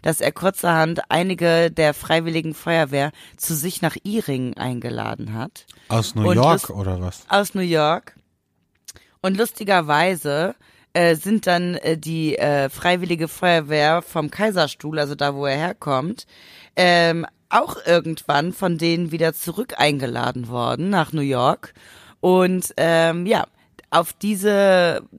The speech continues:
Speaker 1: tolle Begegnung spielt dieser Wein an. Es ist, äh, ein Rotwein, ähm, und es ist Spätburgunder. So, und jetzt, äh, nehme ich mir mal kurz ein Schlückchen. Hm.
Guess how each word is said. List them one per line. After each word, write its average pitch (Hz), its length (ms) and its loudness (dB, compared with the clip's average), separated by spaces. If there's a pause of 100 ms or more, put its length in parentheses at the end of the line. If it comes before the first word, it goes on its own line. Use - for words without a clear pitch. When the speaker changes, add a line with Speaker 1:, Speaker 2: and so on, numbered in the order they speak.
(120)
Speaker 1:
tolle 208 260 0
Begegnung 170 800 -4
spielt 180 360 -4
dieser 151 320 2
Wein 147 300 2
an. - 300 -6
Es - 120 -12
ist, 160 200 -8
äh, - 100 -4 (160)
ein 147 180 2
Rotwein, 147 720 0 (180)
ähm, 180 760 2
und 190 280 -2
es 190 100 -8
ist 196 220 -4
Spätburgunder. 127 880 0 (100)
So, 143 360 0
und - 160 -4
jetzt, - 340 -2
äh, 147 100 4
nehme 175 220 2
ich 175 100 -4
mir 175 100 -2
mal 160 140 0
kurz 165 340 -2
ein - 40 -10
Schlückchen. - 480 -2 (2250)
Hm. 139 420 -8